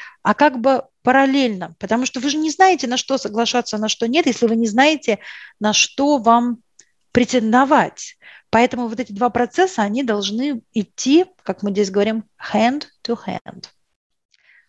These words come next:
Следующая вещь про кредитом — это эмоции. Очень часто, э, особенно это женщины делают, не хотят продавать дом, потому что столько с ним связано, там детки здесь выросли, здесь вот там отметочки на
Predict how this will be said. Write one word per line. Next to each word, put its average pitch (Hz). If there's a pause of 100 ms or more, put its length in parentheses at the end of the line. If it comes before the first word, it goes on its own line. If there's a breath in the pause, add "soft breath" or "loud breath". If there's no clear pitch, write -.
(120)
Следующая 302
вещь 247
про 240
кредитом — 214 (840 soft breath)
это 294
эмоции. 247 (340)
Очень 254
часто, 262 (260)
э, 208 (360)
особенно 320
это 240
женщины 196
делают, 190 (680 loud breath)
не 247
хотят 262
продавать 226
дом, 330
потому 233
что -
столько -
с -
ним 220
связано, 233
там 220
детки 226
здесь 214
выросли, 220
здесь 208
вот 220
там 226
отметочки 226
на 220